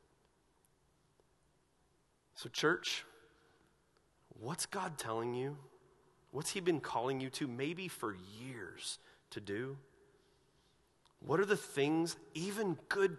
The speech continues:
things, that we have the temptation to put in front of our ability to serve God, that become distractions to or become reasons not to serve God? What are they?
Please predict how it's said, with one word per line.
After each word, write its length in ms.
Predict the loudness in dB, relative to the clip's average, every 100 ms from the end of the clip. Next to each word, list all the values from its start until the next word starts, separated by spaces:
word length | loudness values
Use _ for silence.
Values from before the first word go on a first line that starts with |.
| -6
things, 400 | -2 -2 -4 -6 -12 -8
that 120 | -4
we 120 | 0 2
have 260 | 2 2
the 100 | 0
temptation 540 | 0 -2 0 0 0 -2
to 60 |
put 320 | -4 0 0 4
in 140 | 2
front 480 | 0 0 4 4 4 -4 0
of 480 | 2 4 2 -4 -12 -20 -20 -20 -20 _ _ _ -4
our 120 | -2
ability 380 | 2 4 2 2
to 60 | -2
serve 380 | 0 0 0 -2
God, 360 | 0 0 0 -4 -2
that 120 | 0
become 300 | 0 2 2
distractions 800 | 4 2 4 4 4 4 2 2
to 280 | 0 2 4
or 100 | 4
become 300 | 2 0 0
reasons 380 | 2 0 0 0
not 300 | 2 2 2
to 80 | -6
serve 320 | 0 2 2
God? 240 | 0 0
What 160 | 0 0
are 220 | 0
they? 80 | 0